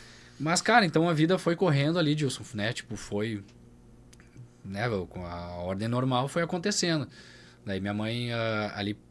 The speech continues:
quando eu tinha mais ou menos uns três anos e meio e tal, ela conheceu outra pessoa. E, né, tipo, é, é natural, pessoa que não, não tinha ninguém ali, foi,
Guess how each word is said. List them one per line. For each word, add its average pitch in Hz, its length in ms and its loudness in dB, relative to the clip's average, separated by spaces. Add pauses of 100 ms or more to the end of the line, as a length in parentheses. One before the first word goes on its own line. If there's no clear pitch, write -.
(380)
quando 107 160 -4
eu 101 60 -2
tinha 113 140 -8
mais 110 140 -4
ou 104 60 -4
menos 110 160 -4
uns 104 120 -6
três 101 300 -2
anos 107 160 -2
e 110 40 0
meio 107 260 2
e - 20 0
tal, 135 240 -2
ela 107 100 -2
conheceu 98 380 -6
outra 101 200 -8
pessoa. 135 540 -2 (800)
E, 90 500 -6 (120)
né, 98 240 -4
tipo, - 200 -12
é, 85 120 -6 (340)
é 90 80 -12
natural, 143 400 -6
pessoa 90 240 -8
que - 60 -14
não, 95 100 -6
não 95 160 -8
tinha 104 140 -6
ninguém 110 360 -4
ali, 127 440 -6
foi, 92 400 -12